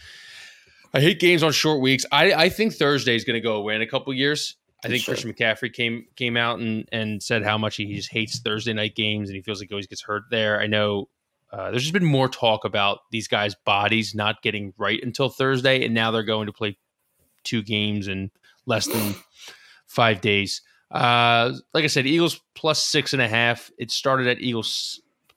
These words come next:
Speaker 1: uh, plus seven, the total at fifty-two and a half. It's kinda going everywhere. It started at fifty-two and a half, went up to three, went all the way down to fif-, fifty-three, went all the way down to fifty and a half, went up to fifty-three, like I said.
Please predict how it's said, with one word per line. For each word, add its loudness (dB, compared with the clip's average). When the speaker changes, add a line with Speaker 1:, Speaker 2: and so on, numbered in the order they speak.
Speaker 1:
uh, -2
plus -8
seven, -2
the -12
total -2
at -8
fifty-two -6
and 0
a -4
half. 0
It's -14
kinda -4
going -8
everywhere. -2
It -6
started -2
at -8
fifty-two -6
and -2
a -4
half, -2
went -4
up -6
to -8
three, 0
went 0
all 0
the 0
way 0
down -6
to -10
fif-, -2
fifty-three, -4
went -2
all 0
the 0
way 0
down -2
to -4
fifty 2
and 6
a 4
half, 4
went -2
up -4
to -4
fifty-three, -6
like -4
I -6
said. 0